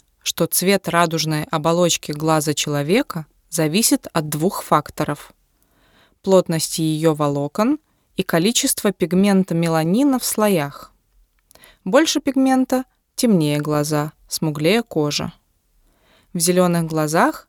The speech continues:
меланина немного, и окраска редко бывает равномерной. На внешнем слое роговицы сосредоточен пигмент, который имеет желтый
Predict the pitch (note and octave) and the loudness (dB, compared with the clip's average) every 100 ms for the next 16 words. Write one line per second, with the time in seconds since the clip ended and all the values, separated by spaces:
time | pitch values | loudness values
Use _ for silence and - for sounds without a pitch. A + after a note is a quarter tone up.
0 | _ F#3 F3 D#3+ E3 A#3 B3+ A#3 A3 G3+ | _ -2 0 2 2 2 2 2 2 2
1 | D3+ D3 D#3 - _ _ _ _ _ - | 0 -4 -10 -14 _ _ _ _ _ -6
2 | E3+ D#3 F3+ G3+ C#4+ - - D#3+ G3+ C4 | -6 -4 0 2 2 0 -4 0 2 2
3 | - E3 D#3+ D#3 D#3+ G3+ - F#3 F3+ F3 | 0 -4 -2 0 2 0 0 0 2 2
4 | D#3+ C#3+ D3+ D3+ - _ _ _ _ _ | 2 0 -4 -10 -12 _ _ _ _ _
5 | _ _ _ _ _ - E3+ E3+ G#3+ G#3+ | _ _ _ _ _ -4 -2 2 2 2
6 | F#3+ F3 - F#3+ F#3 E3+ D#3+ D#3+ D#3+ C#4 | 0 0 0 2 4 2 0 0 2 0
7 | - - D#3+ _ _ - F3+ F3+ E3 D#3+ | 0 -4 -4 _ _ -2 0 0 0 -2
8 | - A#3 - A3 - E3 E3+ F#3+ C4 D4 | 2 0 2 0 0 0 2 2 2 0
9 | - _ - F3 F#3 F#3 G3 - F#3+ F#3+ | -4 _ -6 -2 2 2 2 0 2 2
10 | F3+ E3 E3 A3+ D4 - D#3+ | 2 0 0 2 2 0 -4